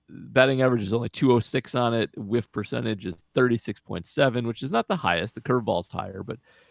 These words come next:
you can't be whipping out curveballs every single time you go out there. So, um, it's the second highest whiff pitch. It's good on putaways.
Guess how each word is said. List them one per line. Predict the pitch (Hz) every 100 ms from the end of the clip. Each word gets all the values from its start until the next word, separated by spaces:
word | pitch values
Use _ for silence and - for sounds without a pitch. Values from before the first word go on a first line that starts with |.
| -
you | 127
can't | 139
be | 120
whipping | 113 113 113
out | 107
curveballs | - 95 76 85
every | 85 80
single | 85 92 95
time | - -
you | -
go | 110
out | - -
there. | - -
So, | - - - _ _ _
um, | - 110 110
it's | -
the |
second | 120 151 - 127
highest | 123 120 -
whiff | 110 110 -
pitch. | 113 107 - -
It's | - -
good | - 127
on | 107
putaways. | 95 107 101 95 95 92 92